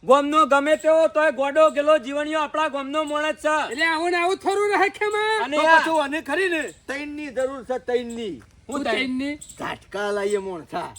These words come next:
Speaker 3: <laughs> એનાથી પાછું આવી જાય તો?
Speaker 1: એટલે કરંટ લાવવાની વાત કરું છું તું.
Speaker 3: ઓવે.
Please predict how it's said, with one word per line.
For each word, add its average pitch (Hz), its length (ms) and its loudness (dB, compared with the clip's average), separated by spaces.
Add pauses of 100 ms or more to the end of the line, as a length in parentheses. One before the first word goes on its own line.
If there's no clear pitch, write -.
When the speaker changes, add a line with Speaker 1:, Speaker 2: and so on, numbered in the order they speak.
(380)
Speaker 3:
<laughs> 220 400 -6
એનાથી 233 360 -2
પાછું 262 400 -2
આવી 262 120 0
જાય 269 160 -2
તો? 294 240 2 (140)
Speaker 1:
એટલે 320 300 4
કરંટ 339 400 2
લાવવાની 370 440 6
વાત 359 300 2
કરું 370 280 2
છું 349 100 -4
તું. 339 240 -4
Speaker 3:
ઓવે. 254 680 4